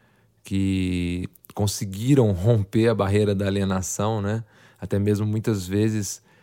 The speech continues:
sem ter possibilidades maiores de, de comunicação ou informação, e por si só, e até mesmo por, acredito que,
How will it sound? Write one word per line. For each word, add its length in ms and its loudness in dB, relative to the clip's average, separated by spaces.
sem 240 -2
ter 200 0
possibilidades 1000 2
maiores 640 2
de, 680 -6
de 340 -4
comunicação 1040 -2
ou 120 -2
informação, 880 -2
e 720 0
por 140 -2
si 200 -4
só, 540 2
e 140 -2
até 180 0
mesmo 360 2
por, 520 0
acredito 480 -4
que, 640 -2